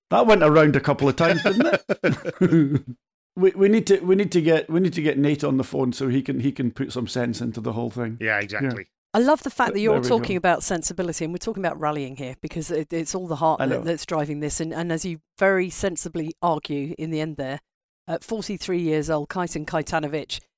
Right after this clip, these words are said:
Speaker 3: is making the most of travelling the world. And I think this is a post-covid thing as well. It's been ten years since we last saw the Rally of New Zealand.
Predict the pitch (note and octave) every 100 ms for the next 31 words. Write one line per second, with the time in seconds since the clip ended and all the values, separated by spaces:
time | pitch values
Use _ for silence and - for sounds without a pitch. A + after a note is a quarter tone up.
0 | _ - D#3 D3 - E3+ E3+ - F3+ D#3+
1 | E3 C#3+ - C#3 - F3+ F3+ F3+ G#3+ F3+
2 | G3 A3 F3+ F#3 E3 - A3 - G3 F#3
3 | D#3 - D3+ D3+ F#3 E3+ C3 - _ _
4 | G3 G3 - G#3+ - A#3+ G#3 F#3+ F3+ -
5 | F3 - E3 F3 E3+ - G3 D#3+ D3 D#3+
6 | C#3+ D3+ - E3+ D#3+ E3 F#3+ B2 C3+ -